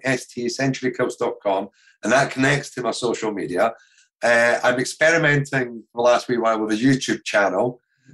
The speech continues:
where it's definitely more tutorial,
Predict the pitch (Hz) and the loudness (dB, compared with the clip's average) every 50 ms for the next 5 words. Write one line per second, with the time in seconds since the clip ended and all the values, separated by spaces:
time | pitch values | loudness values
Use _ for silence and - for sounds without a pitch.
0 | - - - 95 110 117 113 113 113 110 113 117 - - - - 135 147 151 151 | -16 -12 -8 -4 0 2 2 4 4 2 2 0 -2 -6 -4 0 2 2 2 2
1 | 151 143 143 135 127 131 131 127 127 123 120 120 120 - _ - - 135 127 - | 2 0 2 2 2 2 4 4 4 4 4 2 -2 -6 _ -12 -6 -6 -6 -4
2 | - 143 139 131 127 123 113 110 113 123 127 127 - | 0 2 2 4 4 4 4 4 2 2 2 0 -4